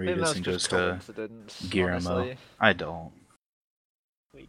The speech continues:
Speaker 2: Like,
Speaker 3: Kojima makes fucked up weird shit that makes no sense.
Speaker 2: the pacing of the second one was kind of weird, like, weird for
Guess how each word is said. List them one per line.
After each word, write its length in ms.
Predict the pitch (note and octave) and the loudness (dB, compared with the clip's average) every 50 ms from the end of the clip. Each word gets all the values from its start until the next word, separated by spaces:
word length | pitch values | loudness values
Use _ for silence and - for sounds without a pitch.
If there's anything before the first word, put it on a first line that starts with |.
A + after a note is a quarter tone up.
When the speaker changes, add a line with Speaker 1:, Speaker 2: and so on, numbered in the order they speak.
| - | -2
Speaker 2:
Like, 200 | G#2 G2 - F#3+ | 0 2 4 4
Speaker 3:
Kojima 280 | F3 D#3 C3 A#2+ A2+ A2+ | 2 2 -2 -4 -8 -8
makes 220 | A2+ A#2 - - | -8 -8 -8 -10
fucked 360 | - - C#3+ A2+ - _ - B2 | -8 -6 -6 -6 -6 _ -12 -12
up 140 | A2 G#2+ | -12 -10
weird 260 | A#2+ A#2+ A#2 A#2 A2+ - | -10 -10 -10 -10 -10 -10
shit 300 | - - C3+ A#2+ - - | -10 -10 -10 -12 -12 -14
that 120 | - - | -16 -12
makes 240 | B2 B2+ B2 - - | -10 -10 -10 -10 -10
no 160 | C#3 C3 B2 | -10 -10 -10
sense. 320 | B2+ - - C3+ B2+ B2+ - | -10 -6 -6 -6 -6 -6 -4
Speaker 2:
the 140 | G#2 A2 G#2 | -4 -4 -2
pacing 560 | - - A#2 B2+ C3 - - A#2 G#2 G2 G2 | 6 8 8 8 8 4 0 -2 -2 0 0
of 440 | F#2+ F#2 F#2 F2+ F2+ F2 - - - | 0 0 -2 -2 -6 -10 -12 -12 -12
the 180 | F2+ F#2+ F#2+ F#2 | -10 -8 -6 -4
second 400 | - - G2 F#2 F2+ F2 F2+ F2+ | -2 0 0 0 -2 -2 -6 -6
one 240 | F2+ F2+ F2+ F2+ F2 | -4 -4 -4 -4 -4
was 460 | F2+ F2+ F2 F2+ F2+ F2 - - - - - | -4 -4 -4 -4 -4 -4 -4 -4 -6 -6 -10
kind 260 | - - G2+ F2+ F2 E2+ | 0 2 2 2 2 0
of 140 | E2+ E2 | -4 -6
weird, 300 | E2+ F2 F2 F2 F2+ F2 - - | -4 -2 -2 -2 -2 -4 -4 -6
like, 380 | F2+ E2+ E2+ D#2+ - - - - - - _ _ _ - - _ _ | -6 -6 -6 -6 -8 -14 -18 -18 -18 -20 _ _ _ -20 -20 _ _
weird 440 | - F2+ F2+ E2+ E2+ F2 F2 F2+ F#2+ - - - - _ _ _ _ _ _ _ _ _ _ _ _ _ _ _ - | -6 -2 0 2 2 2 0 -2 -6 -10 -12 -20 -20 _ _ _ _ _ _ _ _ _ _ _ _ _ _ _ -10
for 420 | - - - F2 E2 E2+ F2 F2+ | -10 -4 -4 -2 -2 -2 -6 -8